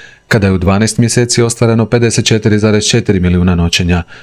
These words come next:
Od ukupnog broja noćenja u dvije tisuće dvadeset prvoj godini, četrdeset šest zarez šest milijuna su ostvarili strani turisti, dok su osam zarez sedam milijuna ostvarili domaći turisti.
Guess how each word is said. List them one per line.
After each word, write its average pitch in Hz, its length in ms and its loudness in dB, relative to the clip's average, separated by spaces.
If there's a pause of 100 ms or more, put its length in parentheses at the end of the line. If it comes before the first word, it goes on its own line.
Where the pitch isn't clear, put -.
(240)
Od 110 220 0
ukupnog 123 440 0
broja 117 220 2
noćenja 92 520 0
u 85 120 0
dvije 90 240 0
tisuće - 340 -4
dvadeset 92 460 -2
prvoj 104 240 0
godini, 107 420 0 (380)
četrdeset 104 580 0
šest 101 260 0
zarez 95 220 0
šest - 300 -2
milijuna 104 360 2
su - 160 -2
ostvarili 104 420 0
strani 101 420 0
turisti, 107 460 -2 (340)
dok 110 180 0
su - 200 -2
osam 113 340 0
zarez 87 260 0
sedam 117 300 0
milijuna 104 360 2
ostvarili 120 420 0
domaći 107 440 0
turisti. 90 480 -2